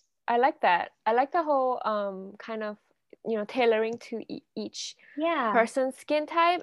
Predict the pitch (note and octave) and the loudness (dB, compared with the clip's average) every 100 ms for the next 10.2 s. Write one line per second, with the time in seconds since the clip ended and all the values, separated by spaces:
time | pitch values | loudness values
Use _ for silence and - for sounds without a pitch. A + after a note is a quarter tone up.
0 | - A#3+ A#3+ A#3 C#4 D4 - A#3+ A#3 G#3+ | -4 -4 -2 0 0 -2 -8 -8 -4 -2
1 | G#3+ G#3+ G#3+ A3+ - A3+ A3+ A3 G3+ G#3 | -4 0 2 2 0 -4 -2 -2 -2 -4
2 | A3 G3 F#3 - F#3+ G3 - G3+ G3 G3 | -4 -4 -4 -4 -6 -6 -8 -8 -8 -12
3 | G3+ - F#3+ - F#3+ - F3 - A3+ B3+ | -14 -14 -12 -12 -12 -8 -10 -8 -10 -10
4 | C4+ _ _ _ _ _ A#3 A#3 A#3 - | -14 _ _ _ _ _ 4 4 4 -2
5 | _ - B3 A3+ B3 A3 A3 A#3 A3+ C#4+ | _ -4 -2 2 2 2 0 0 0 0
6 | D4 D#4 D#4+ B3 A#3+ A3+ G#3+ G#3+ G#3 _ | 2 2 0 -2 -4 -4 -6 -8 -10 _
7 | - B3 C#4 C4+ B3+ B3+ B3+ B3+ B3+ A#3+ | -12 -10 -8 -8 -8 -6 -6 -6 -8 -10
8 | B3+ A#3+ A3+ A3+ A3+ A3 A3 G3+ _ A#3+ | -4 -4 -4 -6 -8 -4 -4 -4 _ -8
9 | - C4 A#3+ A3 B3 - A3 G#3 - A3 | -4 -4 -2 -4 -4 -4 -4 -6 0 2
10 | G#3+ | 2